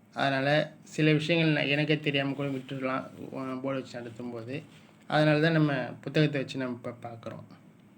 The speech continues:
வாங்க வீடியோக்கு போகலாம். நிலைமொழியின்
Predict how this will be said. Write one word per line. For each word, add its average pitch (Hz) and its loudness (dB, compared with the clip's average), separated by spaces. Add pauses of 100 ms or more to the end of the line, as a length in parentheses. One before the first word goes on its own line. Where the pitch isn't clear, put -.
(640)
வாங்க 131 0
வீடியோக்கு 135 0
போகலாம். 110 -10 (1700)
நிலைமொழியின் 202 8